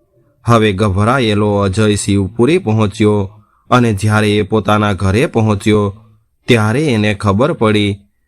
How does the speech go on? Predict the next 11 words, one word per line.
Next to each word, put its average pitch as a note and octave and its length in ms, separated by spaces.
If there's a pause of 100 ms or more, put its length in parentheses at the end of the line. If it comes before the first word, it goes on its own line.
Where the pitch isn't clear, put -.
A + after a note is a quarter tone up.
(140)
કે C3 80
એના A2 360
માતા G#2 460
પિતાએ G#2+ 500 (100)
આત્મહત્યા A#2 840
કરી G#2+ 180
લીધી G#2 340
છે. G2 200 (800)
પરંતુ G#2+ 460 (520)
માતા A2 400
પિતાએ G#2+ 440